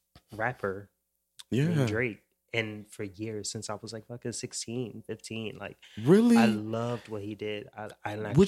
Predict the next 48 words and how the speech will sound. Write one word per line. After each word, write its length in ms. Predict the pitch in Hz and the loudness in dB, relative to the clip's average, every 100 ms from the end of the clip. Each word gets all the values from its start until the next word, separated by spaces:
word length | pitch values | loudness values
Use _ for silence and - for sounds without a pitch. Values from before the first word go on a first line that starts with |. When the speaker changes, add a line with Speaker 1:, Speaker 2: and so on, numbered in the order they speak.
| 233 | 6
Speaker 2:
you 60 | |
Speaker 1:
couldn't 80 | 226 | 0
Speaker 2:
say 200 | - 220 | -2 -2
that's 320 | 226 226 - 208 | -2 -2 0 2
your 160 | 196 | 2
inspiration? 760 | - 175 - 123 123 170 - 139 | 2 0 0 -4 2 2 4 2
'Cause 120 | 123 | 2
I 100 | 123 | 0
did 240 | 120 139 | 4 4
wanna, 240 | 156 127 107 | 4 4 2
I 140 | 82 | 2
was 160 | 113 95 | 0 0
trying 220 | 127 143 | 2 4
to 60 | 135 | 4
find 200 | 120 107 | 4 4
a 40 | |
way 140 | 101 | 6
to 80 | 95 | 6
get 160 | 92 - | 6 4
that 140 | 107 | 2
question 340 | - 110 110 107 | 4 4 4 2
in 240 | 95 92 | 4 4
'cause 80 | 87 | 4
I 80 | 90 | 2
didn't 220 | 107 104 | 2 2
write 180 | 104 95 | 2 2
it 100 | 95 | 2
down. 260 | 95 85 90 | -2 -4 -6
Speaker 1:
<laughs> 480 | 110 120 - 127 - | -12 -16 -18 -14 -6
Speaker 2:
But 120 | 101 | -6
I 20 | |
wanted 320 | 104 127 131 | -2 0 0
to 180 | - - | 0 -2
ask 400 | 90 92 - - | 0 -2 -2 -8
you, 100 | 78 | -4
Speaker 1:
Not 340 | 76 156 208 165 | -2 -2 -2 -4
in 100 | 143 | -4
totality. 520 | 123 104 - 95 143 | -6 -8 -10 0 2
Speaker 2:
who 60 | 170 | 4
was 160 | 156 127 | 2 2
your, 200 | 120 - | 0 0
okay. 280 | 120 80 76 - | -2 -4 -10 -10
Speaker 1:
Not 140 | 135 151 | -8 -6
in 80 | 143 | -6
Speaker 2:
Okay. 100 | 120 | -6
Speaker 1:
totality, 500 | - 104 104 101 104 | -6 -6 -6 -8 -8
but 160 | 107 | -8
he, 140 | 110 | -6